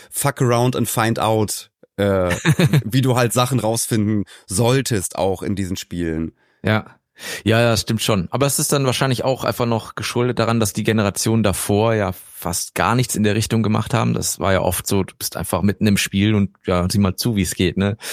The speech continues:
Speaker 1: Ja.
Speaker 2: Ähm, das war vielleicht hier auch noch so ein bisschen, ein bisschen schon noch der Fall. Aber man hat natürlich, gerade Nintendo hat immer versucht, irgendwie den Spieler dann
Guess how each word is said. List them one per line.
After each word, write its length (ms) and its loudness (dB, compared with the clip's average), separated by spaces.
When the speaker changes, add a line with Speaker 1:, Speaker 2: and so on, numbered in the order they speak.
Speaker 1:
Ja. 180 0
Speaker 2:
Ähm, 720 2
das 180 0
war 140 0
vielleicht 220 0
hier 120 0
auch 40 2
noch 120 2
so 100 -2
ein 60 2
bisschen, 640 2
ein 40 -2
bisschen 380 -2
schon 200 0
noch 160 0
der 160 -2
Fall. 320 2
Aber 200 2
man 200 2
hat 180 -2
natürlich, 480 -2
gerade 380 0
Nintendo 400 2
hat 100 0
immer 180 2
versucht, 440 0
irgendwie 180 -2
den 140 0
Spieler 340 -2
dann 340 0